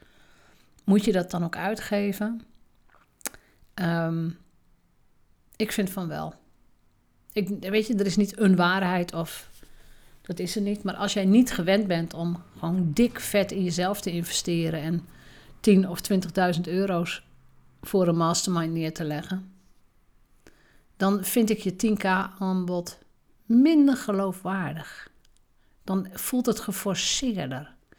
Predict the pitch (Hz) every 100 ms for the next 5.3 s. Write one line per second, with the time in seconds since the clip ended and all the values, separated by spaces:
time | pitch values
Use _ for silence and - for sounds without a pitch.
0 | - - _ - 220 226 202 202 220 226
1 | 220 196 190 185 - 180 175 226 269 254
2 | - 196 175 208 196 185 180 175 180 175
3 | - 175 175 175 185 175 156 190 180 165
4 | 160 208 233 277 302 208 208 185 170 185
5 | 196 170 165